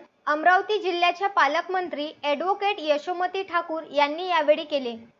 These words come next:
तिवसा येथील कृषी उत्पन्न बाजार समितीच्या परिसरात तीन कोटी रुपयाच्या निधीतून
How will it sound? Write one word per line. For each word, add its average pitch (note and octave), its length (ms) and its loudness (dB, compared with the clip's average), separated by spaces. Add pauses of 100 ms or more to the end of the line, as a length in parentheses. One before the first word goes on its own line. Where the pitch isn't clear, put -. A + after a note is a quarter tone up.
तिवसा F4+ 400 2
येथील G4+ 400 2
कृषी D#4 300 -4
उत्पन्न G4 480 0
बाजार E4 360 4
समितीच्या F4 640 -2
परिसरात F#4 560 0 (340)
तीन G4 220 2
कोटी G4 360 -2
रुपयाच्या F4+ 520 2
निधीतून E4+ 540 -4